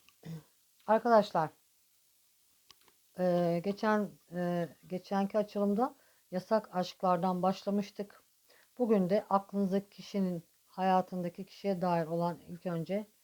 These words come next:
e, ilk, e, ona bakacağız arkadaşlar. Daha sonra yasak aşklara bakacağız. Tabii ki yine karşılıklı konuşturmalı bakacağım. Her zamanki gibi. Şimdi öncelikle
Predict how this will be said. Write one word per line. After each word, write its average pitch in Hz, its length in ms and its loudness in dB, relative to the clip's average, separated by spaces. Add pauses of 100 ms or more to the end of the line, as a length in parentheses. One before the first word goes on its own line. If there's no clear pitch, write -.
(440)
e, 165 360 -2 (720)
ilk, 180 200 -12
e, 175 240 -2 (360)
ona 202 240 0
bakacağız 160 360 -4
arkadaşlar. 160 640 -4
Daha 208 220 6
sonra 185 400 -4 (440)
yasak 180 280 -8
aşklara 156 420 -6
bakacağız. 190 480 0 (640)
Tabii 240 220 2
ki 233 60 0
yine 226 340 2
karşılıklı 202 720 0
konuşturmalı 190 680 -2
bakacağım. 180 600 -2 (360)
Her 185 140 -6
zamanki 175 440 -4
gibi. 170 300 -4 (640)
Şimdi 226 240 0
öncelikle 233 760 4